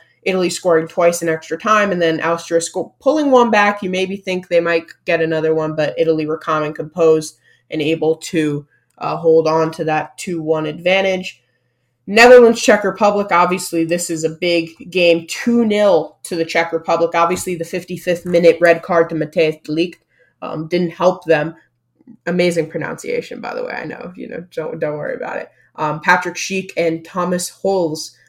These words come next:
uh, getting on the board, uh, for the Czech Republic. And,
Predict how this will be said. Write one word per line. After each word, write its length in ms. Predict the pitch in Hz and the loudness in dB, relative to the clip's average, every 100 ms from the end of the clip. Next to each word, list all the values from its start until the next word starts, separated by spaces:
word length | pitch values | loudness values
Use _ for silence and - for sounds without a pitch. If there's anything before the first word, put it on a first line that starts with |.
| _ | _
uh, 180 | 151 147 - | -8 -8 -6
getting 260 | 180 170 165 | -2 0 0
on 180 | 165 165 | 0 0
the 200 | 156 151 | -2 -2
board, 320 | 165 160 156 - _ _ - | 2 4 4 -2 _ _ -12
uh, 240 | - - 180 _ | -8 -8 -10 _
for 320 | - 180 180 | -4 0 0
the 140 | 165 160 | -2 -6
Czech 380 | - 180 170 - | -8 -6 -4 -6
Republic. 640 | 156 - 160 160 151 147 | -6 -4 -2 0 -2 -4
And, 280 | - 156 131 | -6 -6 -8